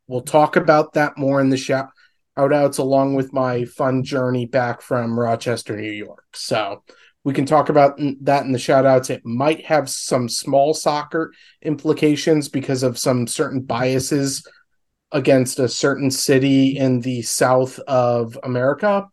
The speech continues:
but we'll see. So we're here to talk about Leagues Cup. We're here to talk about Houston, the match against Houston, and what,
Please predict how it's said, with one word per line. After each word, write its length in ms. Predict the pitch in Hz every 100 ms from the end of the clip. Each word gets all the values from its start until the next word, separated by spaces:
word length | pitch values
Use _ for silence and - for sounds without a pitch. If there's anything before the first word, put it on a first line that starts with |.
| -
but 380 | 135 117 117 - _ _ _ _ _ _ _ _ _ -
we'll 120 | 180
see. 260 | - 233 135
So 420 | - 123 120 - _ -
we're 120 | 143
here 160 | 190
to 100 | 185
talk 220 | 175 185 175
about 240 | 156 151
Leagues 300 | 156 190 -
Cup. 320 | - 185 190
We're 120 | 156 135
here 160 | 160
to 180 | 151 - - _ _
talk 220 | 151 143
about 260 | 151 147 143
Houston, 460 | 156 156 156 - _
the 300 | 151 139 135
match 300 | 135 143 139
against 280 | - 139 131
Houston, 380 | 147 151 - 160
and 280 | 156 139 127
what, 180 | 131